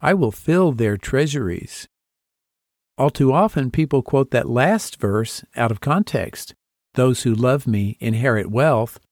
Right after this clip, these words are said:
I will fill their treasuries," and think that means the treasure God will give them is material wealth. But that's not really what this proverb is saying.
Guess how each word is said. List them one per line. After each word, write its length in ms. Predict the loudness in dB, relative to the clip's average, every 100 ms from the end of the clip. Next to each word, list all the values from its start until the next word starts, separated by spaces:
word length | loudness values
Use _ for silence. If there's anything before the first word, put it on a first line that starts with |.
| _ -4
I 120 | 0
will 140 | 0
fill 340 | 0 2 4 4
their 220 | 0 -2
treasuries," 800 | -2 0 0 -2 -4 -4 -6 -14 _ _ _ _ _
and 160 | -2 0
think 220 | 0 0
that 160 | -2
means 480 | 2 2 2 -2 -8 -16 -6
the 100 | -6
treasure 640 | -4 0 2 2 2 2
God 320 | 2 2 2
will 100 | 0
give 320 | 2 0 0
them 460 | 0 0 0 -4 -8 _
is 340 | 2 2 2
material 960 | 0 -2 -2 -4 0 2 4 4 2 -2
wealth. 640 | -2 0 2 0 -4 -10 -20 _ _ _ _ _ _ _ _
But 200 | -8 -4
that's 400 | -2 -2 -2 -2
not 300 | 0 0 0
really 300 | 2 4 4
what 220 | 2 0
this 180 | -2 -4
proverb 460 | 0 0 2 2 0
is 100 | -2
saying. 540 | 0 0 0 -2 -4